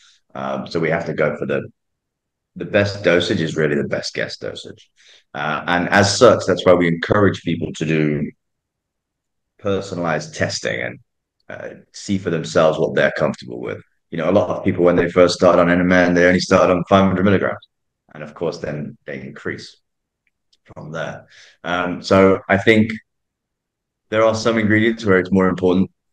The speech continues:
So Sirtuix activator, for example, is one. Uh, it's on the website there, how much you should be taking depending on your weight.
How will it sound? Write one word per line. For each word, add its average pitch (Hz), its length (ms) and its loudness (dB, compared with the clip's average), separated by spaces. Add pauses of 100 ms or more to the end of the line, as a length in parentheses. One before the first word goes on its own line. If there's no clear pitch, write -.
(180)
So 82 760 -6 (180)
Sirtuix - 420 -6
activator, 80 600 -2
for 76 160 -4
example, 76 380 -6
is 73 100 -6
one. 76 440 -4 (220)
Uh, - 220 -16
it's - 120 -18
on 67 100 -10
the 69 60 -12
website 71 460 -8
there, 69 280 -6
how 64 220 -12
much 69 200 -10
you 76 60 -14
should 69 200 -10
be - 80 -12
taking 65 340 -8
depending 67 340 -8
on 65 120 -8
your 64 120 -8
weight. 76 340 2